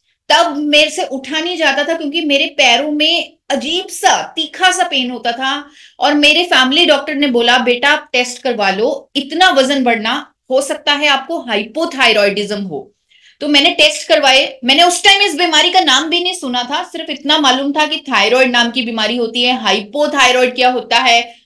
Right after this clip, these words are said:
हाइपरथायरॉयड क्या होता है, मुझे नहीं मालूम था ये सब। तो मैंने टेस्ट करवाए और जब मैंने टेस्ट करवाए तो थायराइड मेरा ज्यादा निकला। जब थायराइड ज्यादा निकला, मैं डॉक्टर के पास गई।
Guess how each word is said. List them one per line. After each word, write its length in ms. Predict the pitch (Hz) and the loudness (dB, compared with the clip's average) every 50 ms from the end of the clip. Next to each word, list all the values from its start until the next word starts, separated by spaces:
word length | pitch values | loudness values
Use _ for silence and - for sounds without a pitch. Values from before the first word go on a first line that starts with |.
| _ - | _ 0
हाइपरथायरॉयड 840 | 254 262 277 277 285 381 381 392 381 330 302 285 277 277 277 269 269 | 0 0 0 2 2 2 2 2 2 2 4 4 4 4 0 -2 -2
क्या 140 | 277 262 247 | -2 -4 -2
होता 320 | 254 262 247 247 254 247 | -2 -4 -4 -4 -4 -4
है, 220 | 254 262 262 262 254 | -2 -2 -2 -2 -4
मुझे 200 | 247 254 269 311 | -4 -6 -4 -2
नहीं 260 | 302 311 359 392 370 | -2 -2 -2 -2 -2
मालूम 340 | 302 240 208 202 202 202 202 | -4 -4 -4 -6 -8 -10 -8
था 100 | 220 214 | -6 -6
ये 200 | 196 175 170 165 | -6 -6 -8 -10
सब। 320 | - 160 - - - _ _ _ _ _ _ _ _ _ - | -10 -12 -14 -14 -18 _ _ _ _ _ _ _ _ _ -2
तो 340 | 311 330 339 359 349 349 339 | 2 4 6 8 8 6 6
मैंने 400 | 320 294 269 262 285 320 349 339 | 4 2 2 4 4 4 4 4
टेस्ट 340 | 311 285 285 294 294 - | 4 2 0 0 0 0
करवाए 480 | - 320 311 302 294 294 311 359 370 - _ _ _ _ _ _ _ _ _ _ _ _ - 240 | 2 2 4 4 4 4 4 2 -2 -8 _ _ _ _ _ _ _ _ _ _ _ _ -4 0
और 280 | 208 220 233 233 233 233 240 240 240 240 240 233 226 208 | 2 4 4 4 4 4 4 4 4 4 2 2 0 0
जब 160 | 233 262 262 | -2 -2 -2
मैंने 200 | 262 269 262 247 | 0 0 0 0
टेस्ट 380 | 240 240 208 233 254 - - | 0 0 0 0 0 -4 -6
करवाए 420 | - 330 330 302 294 269 254 208 180 | -4 -4 0 2 2 2 2 2 -2
तो 440 | - - 196 180 165 147 131 - _ - 202 | -4 -8 -10 -10 -10 -12 -14 -18 _ -8 -6
थायराइड 380 | 170 151 156 160 165 165 160 | -6 -6 -4 -6 -6 -6 -6
मेरा 180 | 156 156 160 160 | -4 -4 -2 0
ज्यादा 320 | 160 180 180 196 202 262 | 2 2 4 4 4 4
निकला। 460 | 254 254 247 240 240 226 214 226 226 - - _ _ - | 4 4 2 0 0 0 0 0 -2 -6 -16 _ _ 0
जब 140 | 226 240 240 240 233 | 0 0 0 0 0
थायराइड 380 | 226 214 220 247 294 302 302 254 | 2 4 4 6 6 6 6 6
ज्यादा 280 | 269 254 247 254 262 | 4 4 4 4 2
निकला, 420 | 254 254 254 254 254 247 240 226 196 | 0 0 -4 -2 0 2 2 2 0
मैं 160 | 185 170 - | -2 -4 -6
डॉक्टर 340 | - 175 - - - 277 277 | -6 -6 -4 -2 -2 -2 0
के 100 | 285 269 | 0 0
पास 320 | 269 262 247 247 247 226 | 2 2 2 2 0 0
गई। 280 | 202 233 233 233 233 | -2 -2 -2 -4 -6